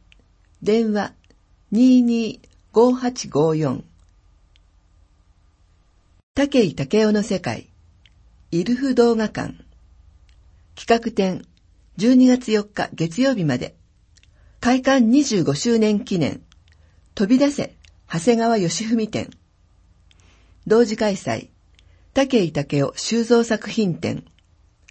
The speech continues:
テーマ、平和。なお、設備工事のため、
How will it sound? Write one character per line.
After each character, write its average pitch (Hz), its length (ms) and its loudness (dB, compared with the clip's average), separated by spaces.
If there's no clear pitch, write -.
テ 262 180 2
ー 175 60 -2
マ、 - 180 -6
平 185 280 -2
和。 160 180 -4
な 196 180 0
お、 - 80 -8
設 185 220 -8
備 254 180 0
工 277 160 0
事 254 100 -6
の 165 120 -2
た 123 100 -2
め、 131 220 -6